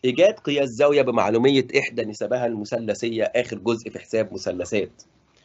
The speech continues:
خلي بالك من الشكل ده كويس. "إذا كانت صاد بتساوي جا سيتا"، قال لي: "فإن سيتا بتساوي جا أس سالب واحد الصاد". خلي بالك دي معناها الدالة العكسية.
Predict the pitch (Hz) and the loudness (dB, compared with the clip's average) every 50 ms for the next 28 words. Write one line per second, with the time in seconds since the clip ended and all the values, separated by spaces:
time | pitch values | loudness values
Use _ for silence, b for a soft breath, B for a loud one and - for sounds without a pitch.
0 | _ _ - - 180 165 143 151 151 143 139 127 117 - - 131 - 120 117 113 | _ _ 0 2 2 6 6 6 4 4 2 0 -2 0 0 -2 -2 0 -2 -2
1 | 110 - 123 120 117 95 90 - - - _ _ _ b b b b b b - | 0 2 2 2 2 0 -6 -10 -14 -20 _ _ _ b b b b b b 0
2 | 123 131 131 - 170 175 170 165 - - 160 160 170 143 131 131 120 - - - | 2 2 4 6 6 6 6 2 2 2 4 4 4 4 2 -2 -4 -2 0 2
3 | 151 151 139 135 120 104 139 143 135 131 - 139 127 113 - 90 - - _ _ | 4 4 4 2 2 2 2 2 2 -2 -4 -6 -6 -6 -6 -10 -12 -12 _ _
4 | - _ _ _ _ _ _ _ _ _ _ _ _ _ - 117 123 123 120 - | -20 _ _ _ _ _ _ _ _ _ _ _ _ _ -2 0 0 2 2 2
5 | - 131 139 135 131 131 131 - 170 175 175 - 143 123 120 120 120 - - 147 | 4 4 4 4 4 2 2 0 -4 -6 0 2 2 2 2 0 -4 0 2 2
6 | 151 147 147 143 151 156 b b b b b b b - 113 113 147 165 170 175 | 4 4 2 0 -2 -4 b b b b b b b -12 0 4 8 8 10 10
7 | 180 185 190 202 208 208 _ _ _ _ - 123 - - 131 - - 147 147 143 | 10 8 8 6 4 2 _ _ _ _ -8 -8 -6 -6 -4 2 4 4 4 4
8 | 131 110 120 135 139 143 139 - 117 107 101 - - - - 104 90 78 - _ | 0 0 2 2 2 2 0 -6 -6 -6 -8 -10 -8 -4 -2 -2 -2 -4 -8 _
9 | _ _ _ _ _ _ - 127 127 123 127 131 127 120 117 110 104 - - 127 | _ _ _ _ _ _ -4 0 2 4 6 6 6 6 4 0 -2 0 -2 2
10 | 135 151 156 135 147 143 135 123 113 113 113 139 143 139 131 127 120 110 - 107 | 2 4 4 4 2 2 0 -2 -4 0 4 4 4 6 6 4 4 2 0 -2
11 | 107 - - - - 127 107 87 85 80 - | -8 -10 -16 -8 -6 -6 -6 -6 -8 -10 -10